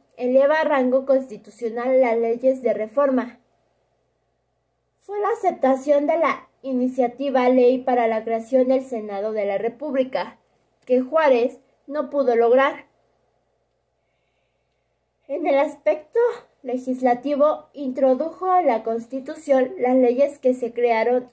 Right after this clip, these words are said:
antes y después de mil ochocientos cincuenta y siete, que fueron desaprobadas por el Congreso. Además, apoyó e impulsó la economía y la tecnología. Entre los años de mil ochocientos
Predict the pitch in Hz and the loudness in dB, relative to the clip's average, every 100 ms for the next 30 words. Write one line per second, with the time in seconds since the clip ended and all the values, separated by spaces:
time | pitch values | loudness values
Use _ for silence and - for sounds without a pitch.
0 | - 311 339 285 381 - - 247 233 226 | -12 -8 -6 -4 -8 -8 -10 -2 -2 0
1 | 254 240 254 247 247 233 220 226 233 196 | -2 0 0 0 -2 -4 -6 -8 -16 -14
2 | 196 208 202 254 220 208 214 233 285 294 | -12 -12 -14 -16 -14 -12 -12 -10 0 0
3 | 294 240 254 - _ _ _ 269 285 320 | 2 0 0 -14 _ _ _ 0 0 0
4 | 320 330 294 - 254 226 220 254 254 254 | 0 0 -2 -4 -4 -2 -2 2 2 2
5 | 269 254 226 202 - 208 208 208 185 - | 0 0 0 -2 -10 -12 -6 -4 -4 -8
6 | - _ _ _ _ _ _ _ _ _ | -20 _ _ _ _ _ _ _ _ _
7 | _ _ _ _ _ _ 302 339 330 320 | _ _ _ _ _ _ -10 -6 -4 -4
8 | 349 - _ _ _ - 320 302 294 311 | -6 -10 _ _ _ -8 -6 0 0 0
9 | 320 269 294 262 277 269 254 247 214 202 | -4 -4 -6 -4 0 2 2 0 -6 -6
10 | 226 262 247 - 285 262 240 240 240 220 | 0 0 0 -4 0 2 2 -2 -4 -4
11 | 214 247 285 277 226 233 _ _ _ _ | -4 -6 -4 -2 -2 -6 _ _ _ _
12 | _ _ - 247 254 262 247 240 262 269 | _ _ -10 -6 -2 2 2 2 -2 -2
13 | 277 262 247 233 302 339 339 294 262 247 | -2 -2 -2 0 0 2 0 -2 -12 -12
14 | 226 262 | -10 -12